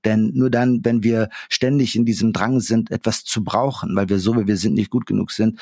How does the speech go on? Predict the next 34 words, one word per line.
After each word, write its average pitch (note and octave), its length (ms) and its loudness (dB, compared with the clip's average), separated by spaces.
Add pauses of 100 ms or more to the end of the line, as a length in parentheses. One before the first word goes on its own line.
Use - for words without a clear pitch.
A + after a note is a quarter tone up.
(140)
funktioniert B2 500 0
dieses, G2+ 360 0
äh, - 60 -6
auf - 260 -2
ewig, A#2 520 0
äh, G#2+ 280 2
auf G#2 100 -6
ewiges A2 400 0
Wachstum - 480 -4
ausgerichtete - 600 -4
System. F2+ 480 -8 (680)
Ähm, B2 360 0 (340)
also C3 400 -2
Burnout C#3 680 0
war A#2 360 -2
eng B2 120 2
verknüpft - 500 -4
mit A2 180 0
der G#2 100 2
Sucht F2+ 400 -4
und A2 240 -2
die G#2+ 80 0
Sucht B2+ 340 -2
war - 60 0
eng B2+ 160 0
verknüpft - 580 -4
mit A2 180 0
der F#2+ 80 0
Frage, G#2 600 -2 (360)
wovor A2 440 0
laufe A2 200 0
ich A#2 120 -4
eigentlich A2+ 340 0
weg? - 340 -4